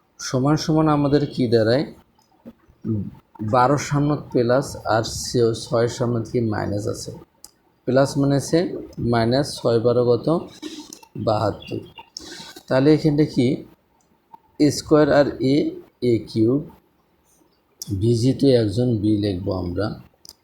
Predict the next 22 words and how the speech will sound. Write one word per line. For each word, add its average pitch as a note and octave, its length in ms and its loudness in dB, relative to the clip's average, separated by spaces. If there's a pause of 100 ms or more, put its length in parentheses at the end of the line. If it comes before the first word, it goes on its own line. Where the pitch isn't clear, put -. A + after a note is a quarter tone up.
(600)
এক্স D#3+ 340 6
আর D3 180 2
এক্স, C#3 380 0
আহ, A#2+ 380 -2 (760)
এখানটা C3+ 420 0
আমাদের C3+ 340 2
কি? E3+ 340 2 (800)
এটা A#2 200 -2
আমাদের B2 420 0
এক্স A#2 300 -2
কিউব, A2+ 300 -2 (1120)
ঠিক C3 180 0
আছে। E3 300 0 (680)
এক্স D#3+ 280 4
আর D#3+ 140 4
এক্স - 320 -2
কিউব C#3+ 180 0 (120)
কি? G#2+ 360 -2
X A2+ 100 -2
to A#2+ 300 -6
the A2 100 -4
power A#2 340 2